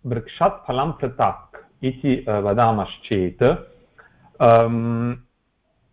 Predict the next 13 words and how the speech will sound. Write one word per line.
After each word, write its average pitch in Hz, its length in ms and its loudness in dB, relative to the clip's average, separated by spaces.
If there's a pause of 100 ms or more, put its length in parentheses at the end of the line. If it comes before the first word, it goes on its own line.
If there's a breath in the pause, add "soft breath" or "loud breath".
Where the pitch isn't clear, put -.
(720)
अम्, 117 600 2 (500)
फला-, 151 580 2
फले 139 280 2
पृथक्त्वम् 127 920 -4 (100)
अस्ति। 120 840 -6 (1080 soft breath)
अ, - 20 0
तत् 127 540 4
पृथक्त्वं, 190 760 -2
अ, 120 340 2
वृक्षवादिकम् 101 1160 -2 (120)
अस्ति। 120 720 -4 (800 soft breath)
अ, 113 180 6
परन्तु, 139 1040 0